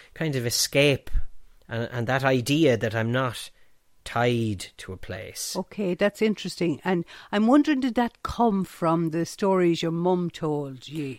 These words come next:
Speaker 2: as a child?
Speaker 1: Yeah, I mean, it comes from, be-, because my sense of Irishness is not the place. I mean,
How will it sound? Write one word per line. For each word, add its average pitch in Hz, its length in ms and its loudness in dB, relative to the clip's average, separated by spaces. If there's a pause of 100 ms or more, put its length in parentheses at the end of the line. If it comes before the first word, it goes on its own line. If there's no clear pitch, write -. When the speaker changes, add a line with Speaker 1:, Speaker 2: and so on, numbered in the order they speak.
Speaker 2:
as 156 180 -10
a 147 80 -12
child? 139 560 -8 (100)
Speaker 1:
Yeah, 262 640 -10
I - 60 -12
mean, 269 200 -4
it 254 120 -8
comes 381 380 -4
from, 190 520 -6
be-, 220 140 -6
because 196 380 0
my 247 240 0
sense 185 380 0
of 135 80 -8
Irishness 143 680 -4
is 117 160 -8
not 131 480 -2 (720)
the - 80 -6
place. - 880 -4 (680)
I 160 80 -2
mean, 190 280 4